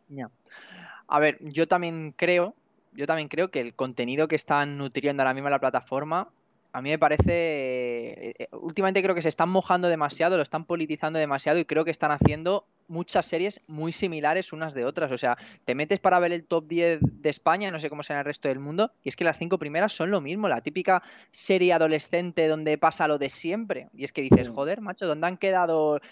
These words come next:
Speaker 1: esos clásicos de Netflix?". En fin, que bueno, que para mí Netflix, ni mu-, por ejemplo, yo soy más de H B O, eh, que,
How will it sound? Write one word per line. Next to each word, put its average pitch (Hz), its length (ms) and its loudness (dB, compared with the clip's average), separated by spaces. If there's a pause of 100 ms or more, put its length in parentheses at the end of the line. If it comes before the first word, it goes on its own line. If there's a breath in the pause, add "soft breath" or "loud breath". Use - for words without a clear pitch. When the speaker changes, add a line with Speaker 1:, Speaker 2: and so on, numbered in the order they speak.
(100)
Speaker 1:
esos 160 240 -4
clásicos 160 720 -4
de 147 80 -4
Netflix?". 151 760 -8 (280 soft breath)
En 127 100 -10
fin, 214 160 -4
que 147 80 -4
bueno, 151 160 0
que - 80 -2
para 131 180 2
mí 151 100 -4
Netflix, 185 400 -2
ni 170 100 -4
mu-, 165 200 -8
por - 160 -8
ejemplo, 131 300 -2
yo 151 100 2
soy 170 140 -2
más 160 100 4
de 143 60 4
H 135 220 0
B 120 120 -2
O, 117 80 -4
eh, 156 100 -8
que, 120 300 -10